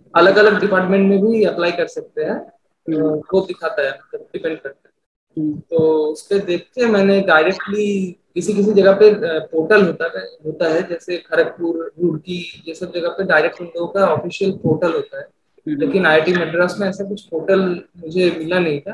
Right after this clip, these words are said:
Speaker 1: मैंने just, अ, ईमेल करके प्रोफेसर को सीवी के साथ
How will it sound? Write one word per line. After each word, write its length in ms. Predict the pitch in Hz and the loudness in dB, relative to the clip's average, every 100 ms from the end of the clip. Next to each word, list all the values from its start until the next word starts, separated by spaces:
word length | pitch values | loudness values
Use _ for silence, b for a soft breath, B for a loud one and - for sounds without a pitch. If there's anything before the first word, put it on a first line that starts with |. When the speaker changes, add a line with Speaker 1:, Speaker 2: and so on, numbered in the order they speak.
| 202 | -8
Speaker 1:
मैंने 160 | 185 | -6
just, 400 | 190 196 196 185 | 2 2 0 -10
अ, 160 | 170 156 - _ _ - | -6 -8 -8 _ _ -10
ईमेल 420 | 170 175 202 202 | -2 6 6 6
करके 540 | 196 185 - 240 247 160 | 4 0 2 2 2 -6
प्रोफेसर 460 | - 156 165 170 | -6 -8 -8 -10
को 380 | 180 202 190 165 | -10 -2 0 0
सीवी 300 | - 170 160 | -4 -14 -14
के 160 | 175 180 | -12 -10
साथ 160 | 180 | -8